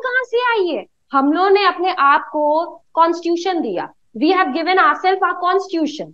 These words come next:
तो ये लॉ आया कहाँ से? हम लोगों ने अपने आप को इतने सारे एक्ट्स के कंबाइन binding रखा है, ये लॉ इतना binding क्यों है? हो सकता है वो revolt हो जाए, लेकिन ये लॉ का evolution कहाँ से? किस purpose से ये लॉ है? ठीक है,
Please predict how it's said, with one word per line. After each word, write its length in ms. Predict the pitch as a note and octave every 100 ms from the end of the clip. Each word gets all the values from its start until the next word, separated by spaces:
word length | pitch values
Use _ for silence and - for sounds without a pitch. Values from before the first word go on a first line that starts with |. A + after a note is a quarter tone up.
| _ _ _
तो 60 | G4
ये 160 | G4 A#4
लॉ 140 | F4+ A4+ B4 -
आया 280 | F4+ G4+ A#4+ A4
कहाँ 260 | F4 D4+
से? 200 | - F3 F3+
हम 120 | E4
लोगों 120 | G4
ने 100 | A4
अपने 180 | G#4+ G#4+ G#4+
आप 240 | F4 F#4+ G4
को 80 | G4+
इतने 260 | G4 G4
सारे 300 | G4+ G4 E4+
एक्ट्स 400 | F#4+ C#4+ D4 D#4 _
के 200 | E4+ E4+ F#4 - _
कंबाइन 560 | D4+ C#4+ C4+ C#4 E4 D4
binding 480 | B3+ B3+ D4+ G4+ F#4+
रखा 240 | D#4 -
है, 60 | F4+
ये 100 | G4+
लॉ 280 | G4+ F#4 A#4 A#4
इतना 240 | G4+ A4+ C5
binding 540 | D4 D4+ F4 F#4+ C5+ A#4+
क्यों 180 | F#4 G#3+
है? 60 | G3 - -
हो 100 | C4+
सकता 260 | D4 F#4 G4
है 80 |
वो 100 | G4
revolt 400 | G4 F#4+ F#4+ G#4
हो 100 | G4 G4
जाए, 200 | G4+ G#4+ - _ -
लेकिन 200 | G4+ C#5
ये 100 | C5+
लॉ 140 | A4+ C5 -
का 100 | C5 G4+
evolution 760 | D#4+ G4 G#4 G4 G#4 G4+ C#5 C5+
कहाँ 140 | A#4
से? 140 | F4 D4
किस 300 | - G#4 - -
purpose 440 | F4+ F4+ F4+ B4+ B4+
से 100 | A#4 A4+
ये 120 | G#4
लॉ 240 | E4 D#4+
है? 160 | D4+ - - _ _ _
ठीक 100 | G4
है, 200 | G#4+ -